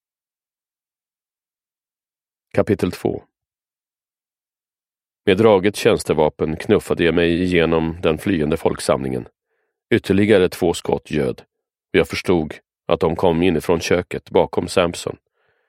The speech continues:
Min kollega hade listat ut det också. Sampson vände sig om från äggen och baconet, drog sitt vapen och jag voltade över disken.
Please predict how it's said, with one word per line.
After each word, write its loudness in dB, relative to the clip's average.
Min 2
kollega 4
hade 0
listat -2
ut -4
det -6
också. -6
Sampson 2
vände 2
sig 2
om 4
från 2
äggen 2
och 2
baconet, 0
drog 2
sitt -4
vapen 0
och 2
jag 4
voltade 2
över 0
disken. -4